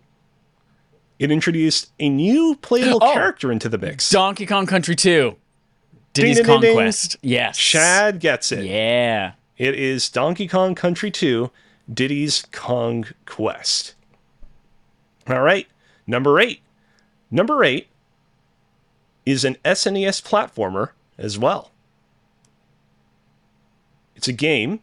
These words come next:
Speaker 1: that's known for many things, one of which is featuring a distinctive art style at a time when the industry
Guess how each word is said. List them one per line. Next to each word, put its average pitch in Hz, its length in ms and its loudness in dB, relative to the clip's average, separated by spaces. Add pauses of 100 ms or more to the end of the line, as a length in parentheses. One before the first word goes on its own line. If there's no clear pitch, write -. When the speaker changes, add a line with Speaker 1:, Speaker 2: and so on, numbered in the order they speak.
(400)
Speaker 1:
that's - 240 -6
known 117 160 -2
for 110 140 -6
many 170 280 -2
things, - 560 -6 (920)
one 190 260 0
of 120 140 -2
which - 460 -8 (320)
is - 140 -10
featuring 113 420 -4
a 110 280 -2 (460)
distinctive 185 500 0
art 254 200 0
style - 420 -8 (720)
at 107 100 -4
a 107 40 0
time 123 280 -4
when 120 100 -2
the 120 140 -4
industry 131 580 -4